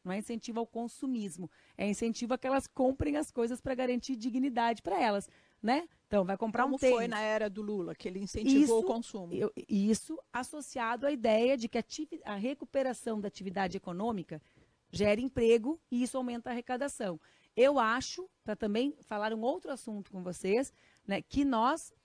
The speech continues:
Speaker 1: gas-, investimos pouco.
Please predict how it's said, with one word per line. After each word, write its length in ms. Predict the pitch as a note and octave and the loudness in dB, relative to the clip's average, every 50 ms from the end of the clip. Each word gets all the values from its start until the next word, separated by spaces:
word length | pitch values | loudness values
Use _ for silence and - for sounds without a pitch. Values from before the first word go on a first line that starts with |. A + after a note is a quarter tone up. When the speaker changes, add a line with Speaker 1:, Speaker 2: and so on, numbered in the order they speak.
| _ _ | _ _
Speaker 1:
gas-, 360 | G#3 F#3+ A#3+ B3+ A#3 - - _ _ _ _ _ - - | -6 -2 -2 -2 -2 -4 -8 _ _ _ _ _ -8 0
investimos 920 | - C#4 D#4 E4+ C4 C#4+ C4 - - - - - C4+ C#4+ D#4 F4+ - - _ _ _ _ _ _ _ | 4 4 4 4 4 4 2 2 0 -4 -10 -6 -6 -6 -6 -6 -10 -16 _ _ _ _ _ _ _
pouco. 480 | - B3 C4+ C#4+ C4 - - - E3 - | 0 2 2 2 0 -2 -6 -12 -12 -12